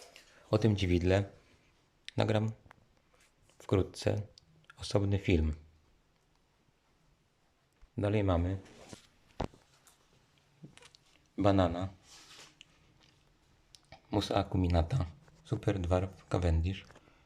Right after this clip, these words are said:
który na okres zimowy drastycznie obciąłem.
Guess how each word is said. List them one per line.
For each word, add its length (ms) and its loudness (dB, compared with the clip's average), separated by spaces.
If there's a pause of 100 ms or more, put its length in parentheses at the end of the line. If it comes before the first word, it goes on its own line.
(460)
który 420 2 (920)
na 80 4
okres 260 -4
zimowy 440 0 (1120)
drastycznie 640 -2
obciąłem. 480 2